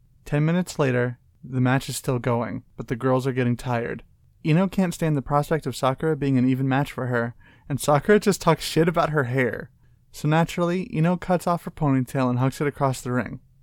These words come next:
spreading hair everywhere. Ino extends her arms to perform the mind transfer jutsu,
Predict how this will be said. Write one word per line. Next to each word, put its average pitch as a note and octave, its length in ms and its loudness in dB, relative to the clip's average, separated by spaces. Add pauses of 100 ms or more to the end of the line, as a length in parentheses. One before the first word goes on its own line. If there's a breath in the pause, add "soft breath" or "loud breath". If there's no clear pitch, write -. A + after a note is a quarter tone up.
spreading B2+ 380 -2
hair B2 220 0
everywhere. A#2+ 560 -6 (440 soft breath)
Ino F3+ 220 6
extends F3+ 360 0
her D#3 120 2
arms D#3 300 2
to - 80 -16
perform D3 440 0
the B2 80 2
mind C3+ 240 2
transfer D#3 360 -2
jutsu, - 540 -6